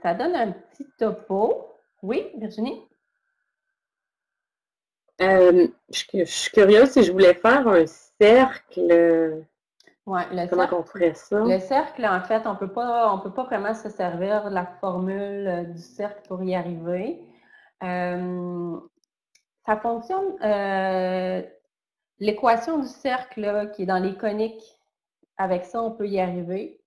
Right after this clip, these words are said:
Speaker 1: en, parce qu'on peut utiliser des fonctions, euh, en programmation dans Scratch. Sinon, ben, on fait des, euh, des petites rotations de un degré, là. On fait un peu comme un, on peut pas se servir de la formule de la circonférence, par exemple.
Speaker 2: Ok.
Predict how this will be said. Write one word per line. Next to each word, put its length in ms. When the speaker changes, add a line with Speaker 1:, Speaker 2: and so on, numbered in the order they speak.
Speaker 1:
en, 120
parce 160
qu'on 140
peut 120
utiliser 260
des 140
fonctions, 880
euh, 360
en 80
programmation 680
dans 180
Scratch. 460
Sinon, 500
ben, 180
on 60
fait 80
des, 280
euh, 180
des 140
petites 200
rotations 480
de 100
un 240
degré, 580
là. 160
On 100
fait 260
un 240
peu 140
comme 200
un, 80
on 140
peut 140
pas 100
se 100
servir 400
de 60
la 100
formule 460
de 60
la 100
circonférence, 840
par 160
exemple. 400
Speaker 2:
Ok. 260